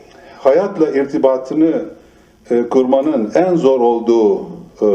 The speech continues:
alan, e, tarihtir. Fakat hoca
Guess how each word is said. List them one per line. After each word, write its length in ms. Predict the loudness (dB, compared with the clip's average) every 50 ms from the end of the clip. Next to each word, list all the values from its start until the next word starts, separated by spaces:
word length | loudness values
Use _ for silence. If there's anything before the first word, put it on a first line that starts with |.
| 0 0 0
alan, 420 | -2 0 0 0 0 -2 -4 -8 -10 -18 -20 _ _ _ -20 -20 -20 -20 _ _ _ -2
e, 200 | -2 -2 -2 0
tarihtir. 760 | -2 -2 0 0 -2 -4 -10 -10 -12 -12 -12 -12 -18 -20 _ _ _ _ _ _ _ _ _ _ _ _ _ _ _ _
Fakat 520 | -4 -2 0 0 0 0 -2 -6 -14 -18 -20 -20 -8 -2
hoca 580 | 0 0 0 0 -2 -2 -2 -2 -6 -10 -10